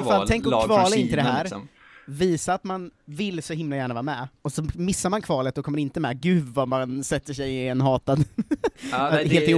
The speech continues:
Speaker 1: onödan då.
Speaker 2: det är väldigt konstigt hur, hur det ska funka. Det är liksom inte klarlagt än. Jag tror att de bara kommer, det känns som att de bara kommer plocka lag de känner för och vara så,
Speaker 1: Mm.
Speaker 2: "Ni kan väl vara med i år", och så är de så, "Ja, okej."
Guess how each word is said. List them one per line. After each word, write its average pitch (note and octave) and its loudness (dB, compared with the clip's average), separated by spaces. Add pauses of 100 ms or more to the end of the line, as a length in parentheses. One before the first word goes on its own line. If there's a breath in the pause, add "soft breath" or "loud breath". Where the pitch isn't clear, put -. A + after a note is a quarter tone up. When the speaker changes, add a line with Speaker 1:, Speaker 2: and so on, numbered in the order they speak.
Speaker 1:
onödan D3 4
då. A#2 -6 (300 loud breath)
Speaker 2:
det D#3+ -2
är D3+ -2
väldigt C3+ 0
konstigt A#2+ -4
hur, A2 -6
hur C3 -4
det B2 -4
ska A#2 -10
funka. B2 -8
Det B2 -2
är C3 0
liksom B2 -4
inte G#2 -8
klarlagt G#2 -6
än. F#2 -8
Jag B2 -4
tror D3+ -2
att D3 -2
de C3 0
bara G2+ -2
kommer, G2+ -12
det C3+ -8
känns E3 0
som D#3 -2
att C3+ -2
de C#3 0
bara A2 -4
kommer G2+ -8
plocka - -8
lag G2+ -6
de F3+ -12
känner A2 -12
för - -14 (120)
och A2 -12
vara G#2+ -4
så, G#2 -10
Speaker 1:
Mm. C#3 2
Speaker 2:
"Ni C3+ -6
kan C#3 2
väl A#2+ 0
vara A2 -2
med G#2 -4
i G2 -2
år", F2+ -6
och F#2+ -12
så A#2 -6
är G2 0
de F#2+ -6
så, - -14
"Ja, - -14
okej." - -14